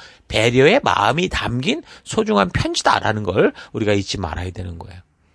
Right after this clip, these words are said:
그래서 성경을 바르게 읽었다는 건 뭐예요? 그 읽은 본문을 통해 바로 그런 하나님의 진심을 만나게 돼서 이제 내 생각과 내 삶이 변화되고 그 어둠 속에서도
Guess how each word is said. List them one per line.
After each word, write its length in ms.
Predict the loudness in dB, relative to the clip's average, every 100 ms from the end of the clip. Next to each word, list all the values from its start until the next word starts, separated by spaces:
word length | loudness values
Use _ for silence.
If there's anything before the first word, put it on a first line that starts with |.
| _ _ _ _ _ _ _ 0
그래서 380 | 4 6 4 2 -6
성경을 400 | -4 -4 0 0
바르게 380 | -2 -2 -2 0
읽었다는 420 | 0 0 0 -4
건 220 | -2 -4 -2
뭐예요? 440 | -2 -2 -4 -6 _ _ 0
그 120 | 2
읽은 300 | 4 2 2
본문을 340 | -2 0 -2
통해 200 | -2 -6
바로 200 | 2 2
그런 280 | 4 2 4
하나님의 560 | 2 0 2 2 0 -2 -16
진심을 560 | -10 -2 -2 0 0 0
만나게 400 | 0 0 2 2
돼서 540 | 0 0 4 6 4 -2 -18 -2
이제 120 | 4
내 180 | 6 4
생각과 540 | 0 -2 -2 0 0 0 -14
내 180 | 2 4
삶이 300 | 4 0 0
변화되고 640 | 0 0 0 0 -2 -2 -4 -18 2
그 100 | 6
어둠 320 | 6 4 0
속에서도 500 | 2 2 0 2